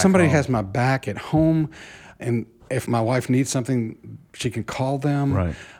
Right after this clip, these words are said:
Speaker 1: And you have good friends that do that, but I think it just says I'm a part of a larger family, and somebody's saying goodbye to me. I don't know what it means, but I just, I just
Speaker 2: Yeah.
Speaker 1: feel it.
Speaker 2: <laughs>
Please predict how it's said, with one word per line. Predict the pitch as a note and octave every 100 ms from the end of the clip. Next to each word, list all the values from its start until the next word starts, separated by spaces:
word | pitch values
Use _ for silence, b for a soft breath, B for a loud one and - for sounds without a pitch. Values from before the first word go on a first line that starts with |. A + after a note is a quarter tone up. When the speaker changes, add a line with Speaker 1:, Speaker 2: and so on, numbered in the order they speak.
| -
Speaker 1:
And | C3 D#3 C#3
you | - E3
have | E3 C3
good | A2 F#2+
friends | A#2 G#2+ -
that | F#2+
do | G2+ G2+
that, | F#2+ G2+ -
but | C#3+
I | C#3+
think | A3+ B3
it | B2+
just | A2 -
says | A#2 A2 G2
I'm | A#2
a | A#2
part | - - A2+ G#2+
of | G2 G2
a | G2+
larger | G2+ G2+ G2 F#2+
family, | - G2 F#2+ G2+ G2 G2 G2
and | A2 G#2
somebody's | F#2+ - G#2+ G2+ G2 F#2
saying | - G2 G2
goodbye | F2+ E2+ F2+ G#2+
to |
me. | F#2+ F2+
I |
don't | G#2+
know | A#2+
what | G2+ F2
it |
means, | F#2+ A2 G2+
but | F2+
I | E2
just, | F#2+ - _ _ b b b b b _ -
I |
just | G2 A2+
Speaker 2:
Yeah. | G#2+
Speaker 1:
feel | F#2+ F3+ F#2+
it. | - -
Speaker 2:
<laughs> | -